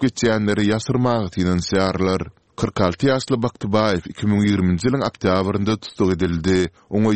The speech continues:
ýurtda gadagyn edilen köşe, ýagny Köşe partiýasynyň agzasy bolmakda we bikanun neşe gaçakçylygynda aýplama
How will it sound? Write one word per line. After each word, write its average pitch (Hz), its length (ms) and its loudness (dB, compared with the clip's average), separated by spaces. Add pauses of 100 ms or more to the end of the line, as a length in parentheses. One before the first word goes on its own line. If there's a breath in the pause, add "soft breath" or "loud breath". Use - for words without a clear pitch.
ýurtda 110 380 0
gadagyn 98 420 0
edilen 110 360 0
köşe, 98 360 0 (440 soft breath)
ýagny 101 380 2
Köşe 101 220 -2 (100)
partiýasynyň 117 600 0 (100)
agzasy 101 460 -2
bolmakda 110 720 0 (240)
we 104 200 2
bikanun 101 600 0
neşe 90 240 -2
gaçakçylygynda 113 760 0 (120)
aýplama 120 400 0